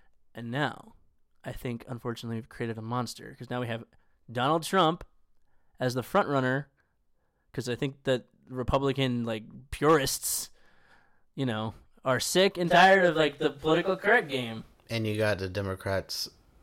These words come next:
Speaker 2: uh,
Speaker 1: Who are just
Speaker 2: working against Bernie Sanders.
Speaker 1: Oh, God, forget that. I'm just trying to say
Speaker 2: No,
Speaker 1: that
Speaker 2: we're not gonna
Speaker 1: the
Speaker 2: forget
Speaker 1: reason
Speaker 2: him.
Speaker 1: why Donald Trump is doing so good and resonating with so many people is 'cause he's saying what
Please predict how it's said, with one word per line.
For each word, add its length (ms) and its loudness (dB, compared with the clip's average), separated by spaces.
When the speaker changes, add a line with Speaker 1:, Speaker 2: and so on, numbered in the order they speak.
Speaker 2:
uh, 340 -2
Speaker 1:
Who 140 -4
are 80 -4
just 300 -14
Speaker 2:
working 340 0
against 320 -4
Bernie 240 -4
Sanders. 720 -4
Speaker 1:
Oh, 180 -12
God, 180 -12
forget 300 -12
that. 200 -6
I'm 160 6
just 140 0
trying 140 6
to 80 4
say 160 8
Speaker 2:
No, 60 12
Speaker 1:
that 80 2
Speaker 2:
we're 80 2
not 160 0
gonna 100 4
Speaker 1:
the 60 4
Speaker 2:
forget 120 6
Speaker 1:
reason 180 4
Speaker 2:
him. 60 2
Speaker 1:
why 240 8
Donald 340 4
Trump 180 2
is 80 0
doing 220 0
so 140 0
good 180 0
and 80 -2
resonating 360 2
with 80 -2
so 80 -10
many 120 -4
people 320 -6
is 80 0
'cause 120 -2
he's 160 -4
saying 360 0
what 220 0